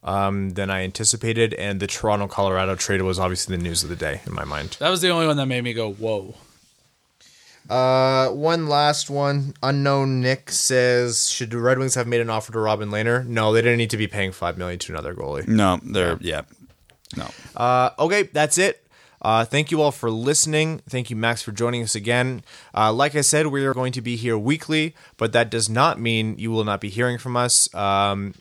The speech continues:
Speaker 1: we're gonna be drawing our next batch of giveaways from our, uh, jersey entry, uh, which, or sorry, not jersey entry, t-shirt giveaway, the Winged Wheel Podcast apparel. Uh, six of those are being handed out, and that'll be decided in the coming days, if not tomorrow. Um,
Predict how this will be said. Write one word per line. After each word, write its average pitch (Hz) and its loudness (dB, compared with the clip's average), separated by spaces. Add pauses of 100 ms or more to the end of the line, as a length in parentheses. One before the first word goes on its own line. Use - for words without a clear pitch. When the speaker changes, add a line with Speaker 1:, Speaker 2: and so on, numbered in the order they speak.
Speaker 1:
we're 110 -2
gonna 107 -2
be 104 -4
drawing 107 0
our 101 0
next 101 -4
batch 107 -2
of 95 -10
giveaways 107 -2
from 101 -6
our, 92 -2
uh, 87 -6
jersey 123 4
entry, 113 2 (420)
uh, 85 2
which, 95 -4
or 113 6
sorry, 98 2
not 92 -2
jersey 87 -4
entry, 87 -6
t-shirt 113 4 (260)
giveaway, 98 0
the 98 -2
Winged 104 0
Wheel 101 0
Podcast 95 -2
apparel. 123 2 (320)
Uh, 90 0
six - 2
of 123 2
those 110 2
are 104 -4
being 95 -4
handed 92 -2
out, 95 0
and 98 -4
that'll 90 0
be 90 -4
decided 90 0
in 90 -2
the 90 -6
coming 87 -8
days, 90 0
if 87 -6
not 80 -4
tomorrow. 107 2 (380)
Um, 92 2